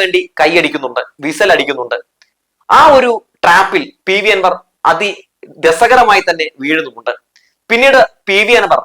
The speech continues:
നമ്മുടെ പി സി ജോർജിനെ ഓർമ്മപ്പെടുത്തുന്ന രീതിയിലായിരുന്നു മാധ്യമങ്ങളുടെയൊക്കെ മുമ്പിൽ വന്ന് നിന്നുള്ള പെർഫോമൻസുകൾ. അങ്ങനെ ഇപ്പോ എങ്ങും നിൽക്കാൻ പറ്റാത്ത അവസ്ഥയായി, ആർക്കും വേണ്ടാത്തൊരവസ്ഥയായി.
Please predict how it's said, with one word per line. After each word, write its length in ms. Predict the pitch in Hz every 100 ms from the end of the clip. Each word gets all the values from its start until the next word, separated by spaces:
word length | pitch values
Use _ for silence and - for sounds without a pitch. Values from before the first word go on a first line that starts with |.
| _ 180
നമ്മുടെ 200 | 214 220 220
പി 100 | 214 240
സി 100 | 277
ജോർജിനെ 340 | 233 220 220 196 -
ഓർമ്മപ്പെടുത്തുന്ന 520 | 170 202 214 196 190 175
രീതിയിലായിരുന്നു 540 | 170 180 160 151 147 139 _ _ 160
മാധ്യമങ്ങളുടെയൊക്കെ 640 | 175 196 202 190 175 175
മുമ്പിൽ 220 | 156 165 175
വന്ന് 180 | 156 151 -
നിന്നുള്ള 260 | 147 151 135 127 -
പെർഫോമൻസുകൾ. 580 | 123 - 147 123 117 104 _ _ _ _ _ _ -
അങ്ങനെ 200 | 185 214 - -
ഇപ്പോ 160 | 175 190 - - _ _ - 160
എങ്ങും 220 | 208 269 262 -
നിൽക്കാൻ 240 | 170 175 214
പറ്റാത്ത 260 | - 175 170 127
അവസ്ഥയായി, 400 | 135 135 98 - _ 143
ആർക്കും 280 | 185 220 240 190 151
വേണ്ടാത്തൊരവസ്ഥയായി. 840 | 165 190 190 170 139 - 135 104